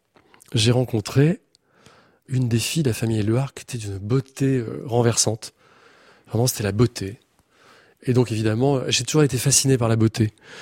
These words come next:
Et chaque fois qu'il y avait, euh, une élève ou un élève qui était très beau, j'étais vraiment complètement, c'était comme de la lumière, la flamme qui brille. Et donc, j'étais complètement fasciné par Elisabeth. Et sa mère est venue la chercher. Et, euh,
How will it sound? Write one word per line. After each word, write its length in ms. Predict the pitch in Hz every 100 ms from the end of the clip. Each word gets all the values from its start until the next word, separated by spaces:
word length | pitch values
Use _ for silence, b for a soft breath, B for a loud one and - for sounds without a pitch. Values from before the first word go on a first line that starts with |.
| B B B -
Et 360 | 107 110 - -
chaque 200 | - 123
fois 160 | - 147
qu'il 260 | - 110
y 40 | 120
avait, 240 | 117 131
euh, 240 | 120 113 110 B B B B 143
une 160 | 123
élève 380 | 117 120 120 117
ou 20 |
un 100 | 110
élève 340 | 113 110 117 120
qui 60 |
était 100 | -
très 220 | - - 113
beau, 220 | 117 139
j'étais 300 | 113 - 120
vraiment 520 | 117 120 131 147 143
complètement, 400 | - 123 120 135
c'était 160 | 135 117
comme 160 | 123
de 80 | 113
la 160 | 110 113
lumière, 440 | 117 120 131 113
la 80 | 110
flamme 440 | - 139 127 104 - B B B
qui 120 | 127
brille. 340 | 113 123 110 120 _ B B B B B B B -
Et 80 | 117
donc, 160 | 139
j'étais 200 | 123 120
complètement 320 | - 147 139
fasciné 380 | 123 117 - 131
par 120 | 123 104
Elisabeth. 600 | 104 107 110 170 - - 131
Et 100 | 127
sa 220 | - 127
mère 180 | 143 147
est 40 |
venue 120 | 135
la 80 | 123
chercher. 720 | - 117 - 151 196 226 123
Et, 60 | 113
euh, 240 | 110 110